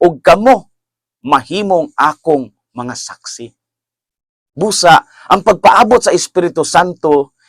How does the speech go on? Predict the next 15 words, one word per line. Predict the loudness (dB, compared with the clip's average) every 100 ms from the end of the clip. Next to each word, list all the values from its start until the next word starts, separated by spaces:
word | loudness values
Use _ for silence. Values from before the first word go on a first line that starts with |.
| -8
dili | -2 0 0 -2
optional, | -6 -6 -2 0 2 2 2 0 _ -8
kun | -6 -4
dili | -4 -2 -4 _ -10
essential. | -4 -2 -4 -6 -4 -4 -4 -14 _ _ _ _ _ _ _ _ -10
Nganuman, | -6 0 0 0 -4 _ _ _
tungod | 0 2 2 2
kay |
ang | 2
Espiritu | 0 -10 -2 0 0 0 0
Santo | 2 0 0 -2 2 2 -2 _ -2
mao | 4 4
ang | 4 4
gahom | 2 6 4 4
nga | 2 2 0